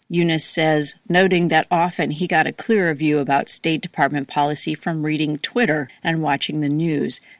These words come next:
than he did speaking with Tillerson's own staff. "It was passively, aggressively, bureaucratically being ignored," says the other former State Department employee. No direction.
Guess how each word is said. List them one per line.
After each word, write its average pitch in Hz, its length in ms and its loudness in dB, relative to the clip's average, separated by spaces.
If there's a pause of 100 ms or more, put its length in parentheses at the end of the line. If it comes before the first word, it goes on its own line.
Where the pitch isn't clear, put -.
than 185 160 2
he 196 100 2
did 170 320 0
speaking 170 460 -2
with 143 160 -2
Tillerson's 151 580 -2
own 147 300 -4
staff. - 600 -4 (840)
"It 196 160 6
was 175 180 0
passively, 160 840 0
aggressively, 135 800 -2
bureaucratically 147 1080 0
being 147 340 -2
ignored," 147 720 -4 (320)
says 151 300 -4
the - 180 -6
other 165 280 2
former 143 480 -2
State - 340 -2
Department 139 540 -4
employee. 123 640 -8 (480)
No 190 280 2
direction. 151 840 0